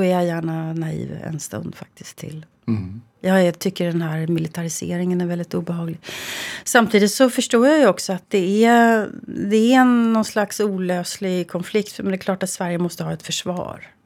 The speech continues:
Speaker 1: Och jag ser ju hotet. Eh, jag ser hotet från, från alla håll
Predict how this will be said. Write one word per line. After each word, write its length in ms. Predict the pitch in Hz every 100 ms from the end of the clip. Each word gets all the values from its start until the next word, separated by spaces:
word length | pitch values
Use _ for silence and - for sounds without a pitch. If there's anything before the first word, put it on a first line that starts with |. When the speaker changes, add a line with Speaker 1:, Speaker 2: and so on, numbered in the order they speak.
| _ _ _ _ _ _ - - - - - - -
Speaker 1:
Och 320 | 185 160 -
jag 100 | 180
ser 340 | 175 - 196 220
ju 300 | 208 180 170
hotet. 840 | 170 214 208 - - _ - - - 151
Eh, 240 | 185 170
jag 100 | 175
ser 500 | - - 202 185 175
hotet 540 | 170 170 - - 160 -
från, 440 | 185 165 165 160
från 220 | - 175
alla 180 | 165 165
håll 360 | 190 - -